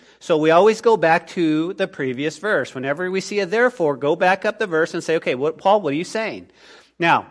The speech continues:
what Paul is saying is that when it comes to worshiping idols, he says the temptations in your life are no different than what others experience. Now, here's the point.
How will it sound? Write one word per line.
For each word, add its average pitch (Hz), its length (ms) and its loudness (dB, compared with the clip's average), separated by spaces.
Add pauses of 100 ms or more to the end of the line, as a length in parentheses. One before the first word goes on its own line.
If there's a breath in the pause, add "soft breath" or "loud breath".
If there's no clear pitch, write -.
(120)
what 147 180 -8
Paul 233 240 2
is 220 100 0
saying 214 320 -4
is 139 140 -6
that 143 180 -2
when 147 160 -6
it - 140 -10
comes 240 360 -2
to 262 140 -8
worshiping 185 720 -4
idols, 156 680 2 (260 soft breath)
he 170 140 -6
says 170 300 0
the 165 140 -4
temptations 190 880 -6
in 180 160 -4
your 175 160 0
life 160 480 0 (380 soft breath)
are 165 160 4
no 160 260 2
different 151 760 -4
than 156 160 -4
what 156 220 -4
others 160 420 0
experience. 175 680 -6
Now, 180 100 -2
here's 247 240 -6
the 196 100 -8
point. 156 320 -6